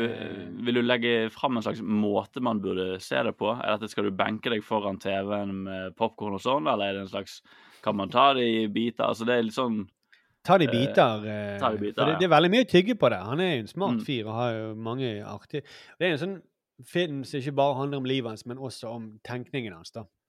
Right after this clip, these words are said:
Speaker 2: Er vi nesten i sånn, eh, lydbokterritorium? At du kan nesten ha det på mens du gjør på andre ting og sånn,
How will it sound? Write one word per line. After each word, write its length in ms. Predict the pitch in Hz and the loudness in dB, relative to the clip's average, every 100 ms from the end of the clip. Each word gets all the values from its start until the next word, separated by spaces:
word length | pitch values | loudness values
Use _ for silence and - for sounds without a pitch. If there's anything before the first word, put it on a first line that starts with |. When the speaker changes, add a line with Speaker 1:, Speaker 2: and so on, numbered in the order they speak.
| _ - _ _ - | _ -20 _ _ -10
Speaker 2:
Er 60 | 117 | -2
vi 60 | 107 | 0
nesten 380 | 143 - - | 0 -2 -4
i 20 | 104 | 0
sånn, 320 | 139 131 110 | 2 4 2
eh, 260 | 101 98 95 | 2 -2 -4
lydbokterritorium? 1160 | 95 95 104 151 - 127 107 - 101 98 98 - - | -4 -6 -6 -8 -2 -2 -2 -2 -2 -2 -4 -6 -8
At 100 | 98 | -6
du 80 | |
kan 140 | 107 107 | -4 -2
nesten 200 | 110 117 | -2 -2
ha 80 | 104 | -4
det 140 | 95 | -6
på 160 | - 117 | 0 0
mens 240 | 101 95 - | 0 -6 -6
du 60 | 104 | -4
gjør 160 | 104 | -2
på 120 | - 90 | -2 -4
andre 140 | 104 | -2
ting 160 | 117 113 | -2 -4
og 80 | |
sånn, 100 | 101 | -4